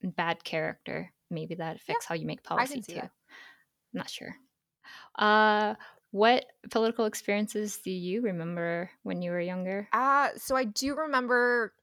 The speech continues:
Speaker 2: only vaguely about the Clinton-Lewinsky scandal thing. I was too young to re-, um, remember anything about that, honestly. Um, I, I remember
Speaker 1: <laughs>
Speaker 2: hearing about it, but I honestly don't remember very much from it.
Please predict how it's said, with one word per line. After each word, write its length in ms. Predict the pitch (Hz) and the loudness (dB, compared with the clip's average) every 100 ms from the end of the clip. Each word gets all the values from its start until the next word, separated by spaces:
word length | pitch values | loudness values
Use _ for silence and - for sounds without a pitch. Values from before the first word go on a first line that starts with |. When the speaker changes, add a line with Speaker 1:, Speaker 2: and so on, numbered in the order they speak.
| _ _ _ _ - | _ _ _ _ -12
Speaker 2:
only 300 | 269 311 233 196 | -8 -8 -8 -6
vaguely 460 | 214 208 254 262 | -6 -6 -4 -2
about 300 | 262 247 247 | 2 4 4
the 80 | 247 | 0
Clinton-Lewinsky 1000 | - 262 226 254 240 226 233 247 240 240 | -8 -10 -6 -6 -6 -6 -4 -4 -4 -10
scandal 380 | 233 240 233 240 | -6 -4 0 -2
thing. 400 | 247 247 247 247 _ _ _ _ _ | -2 -4 -4 -6 _ _ _ _ _
I 360 | 170 208 214 208 | 2 4 4 2
was 340 | 190 185 196 - | -2 -6 -8 -8
too 240 | - 220 | -10 -6
young 520 | 190 180 180 190 196 - | -4 -4 -4 -10 -12 -14
to 260 | - 170 - _ 202 | -10 -10 -10 _ -20
re-, 120 | 190 _ _ | -20 _ _
um, 420 | 190 185 180 175 | -18 -14 -14 -12
remember 280 | 175 175 160 - | -12 -12 -12 -14
anything 420 | 151 185 208 156 | -12 -10 -10 -12
about 200 | 156 - | -12 -12
that, 140 | 156 - | -10 -10
honestly. 540 | 180 190 - - 160 _ - - _ - | -8 -10 -12 -12 -12 _ -20 -20 _ -2
Um, 100 | 180 - | -2 0
I, 80 | 190 - | 2 4
I 40 | |
remember 200 | 240 320 | 4 4
Speaker 1:
<laughs> 100 | 240 | 6
Speaker 2:
hearing 200 | 320 311 | 6 6
about 260 | 220 143 151 | 2 -2 -2
it, 180 | 131 - - | -6 -8 -14
but 200 | 180 196 | -2 0
I 100 | 180 | 2
honestly 360 | 185 185 - 180 | 0 -2 -12 -10
don't 220 | 185 165 | -8 -8
remember 340 | 175 160 165 160 | -10 -12 -10 -8
very 180 | 160 | -8
much 400 | 160 170 - - _ | -10 -12 -14 -18 _
from 400 | - - 160 160 | -20 -14 -10 -8
it. 160 | 180 | -10